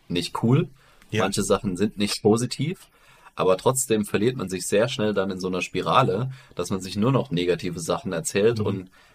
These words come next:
Speaker 1: verliert sich dann in so einem Labyrinth da drin und
Speaker 2: Ja.
Speaker 1: kann es gar nicht mehr durchbrechen. Und das ist halt das Thema, ne? Wenn du das merkst, okay, ich, ich komme hier gerade in eine negative Gedankenspirale, dann halt auch wirklich gegenzusteuern und dann wirklich mit,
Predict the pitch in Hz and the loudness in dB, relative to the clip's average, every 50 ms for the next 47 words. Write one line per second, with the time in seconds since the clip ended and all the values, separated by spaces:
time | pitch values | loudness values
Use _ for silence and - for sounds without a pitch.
0 | _ _ _ _ _ - - - - 104 98 104 127 135 131 131 127 - 95 90 | _ _ _ _ _ -16 -10 0 0 4 4 6 4 4 2 -2 0 0 0 0
1 | 90 87 87 92 90 90 90 87 90 90 90 - 98 92 101 117 - - 101 82 | 0 -2 -2 0 0 0 0 0 0 0 2 2 2 2 2 2 2 2 -2 -4
2 | - - 80 76 78 - - - - - - - 87 90 - - 110 - - - | -4 -4 -4 -6 -6 -8 -12 -18 -20 -20 -8 -6 -6 -6 -4 -6 -8 -8 -8 -2
3 | - 92 92 95 - - 101 92 95 101 98 - 95 87 92 90 - - - 87 | 0 0 0 0 0 2 2 2 2 2 0 0 -2 0 0 -2 -4 -4 -2 0
4 | - 131 - - 82 - - _ - - - - - - _ - 85 80 - 92 | 0 0 -2 -4 -6 -8 -8 _ -20 -20 -20 -20 -20 -20 _ -8 -8 2 4 4
5 | 104 131 - 117 - - - 85 80 - 78 - - - 92 87 82 80 76 80 | 4 4 2 -2 -2 0 2 0 2 0 -2 -4 -2 -2 0 0 0 0 -2 -4
6 | 80 - - 82 95 101 92 92 87 82 82 90 82 - - 92 98 127 143 127 | -8 -8 -4 0 0 2 2 2 0 2 2 0 -2 -2 -2 0 2 4 6 6
7 | 127 151 156 - - - - - _ _ _ _ - - - 104 95 95 95 - | 4 2 0 -4 -10 -12 -12 -16 _ _ _ _ -8 -2 2 2 2 2 0 -6
8 | - _ _ - - - - 107 95 98 95 - - 90 95 107 92 78 87 87 | -10 _ _ -18 -14 -2 0 0 0 0 -2 2 4 4 4 6 4 2 2 0
9 | 87 90 90 92 98 98 - - - 90 90 82 - - 98 117 147 131 120 - | -4 -4 -2 2 2 2 2 0 -4 -8 -8 -8 -2 0 0 0 2 0 -6 -8
10 | - 82 80 80 78 80 92 107 120 131 131 - - - - _ _ _ _ - | -6 -4 -2 0 0 0 2 0 -2 -2 -6 -10 -16 -20 -20 _ _ _ _ 0
11 | 87 95 95 101 101 98 - 90 90 90 95 95 - 101 87 - - 123 165 170 | 0 0 2 2 2 2 2 0 -2 -2 -2 -2 -2 -4 -6 -2 0 0 0 0
12 | 110 - - - - - 85 80 80 82 92 101 101 - 85 90 87 82 90 90 | 0 -4 -6 -10 -6 -2 0 2 2 2 2 0 -2 -4 -6 -6 0 2 2 2
13 | 98 98 95 101 104 - 101 - 104 95 - - | 2 0 -2 -2 -4 -4 -6 -4 -4 -4 -4 -6